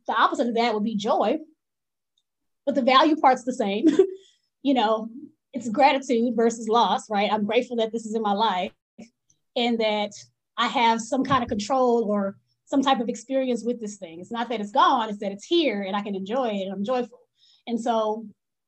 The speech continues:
looking at emotions as tasks that need to be accomplished helps a lot with people that are, that are empathic, but also high achievers, 'cause it's gotta make sense, right? It's like, "What are you talking about? I just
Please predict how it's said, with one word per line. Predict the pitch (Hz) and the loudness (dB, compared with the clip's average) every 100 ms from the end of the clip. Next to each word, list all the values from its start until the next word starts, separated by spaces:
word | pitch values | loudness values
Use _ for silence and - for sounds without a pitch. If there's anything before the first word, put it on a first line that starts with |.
| 240 | -4
looking | 339 311 | 0 2
at | 262 | 2
emotions | 247 277 285 233 | 2 2 0 -2
as | 226 226 214 214 - _ _ _ _ _ _ _ _ _ _ _ - | 0 -2 -2 -8 -20 _ _ _ _ _ _ _ _ _ _ _ -2
tasks | 277 247 214 - 269 | 2 2 0 -2 -2
that | 247 | 0
need | 226 | 0
to | 220 | -2
be | 214 | -4
accomplished | 208 226 220 208 202 - | -4 -4 -4 -6 -8 0
helps | 269 254 | 0 0
a | 220 | -2
lot | 226 214 202 | 0 -2 -4
with | 208 208 _ _ _ _ _ _ - | -8 -8 _ _ _ _ _ _ -2
people | 277 254 202 - _ _ _ 247 | 2 2 0 -10 _ _ _ -6
that | 240 233 | -2 -2
are, | - - - - | -2 -12 -12 -4
that | 233 | -2
are | 202 214 | -2 -4
empathic, | 226 202 294 277 285 262 | -8 -2 2 2 0 -2
but | 214 | -2
also | 214 226 233 | 0 0 -2
high | 226 202 | -4 -4
achievers, | 180 - 320 208 208 - | -4 -2 -2 -2 -8 -8
'cause | 240 | -6
it's | 233 | 0
gotta | 466 440 | 2 2
make | 427 | -2
sense, | - 453 220 220 | -6 -8 -8 -8
right? | 247 269 | -8 -8
It's | _ _ _ _ - | _ _ _ _ -6
like, | 294 233 | -2 0
"What | 554 | 0
are | |
you | - | 0
talking | - 277 | 0 0
about? | 214 214 | 2 0
I | 233 | 0
just | 240 - | -4 -10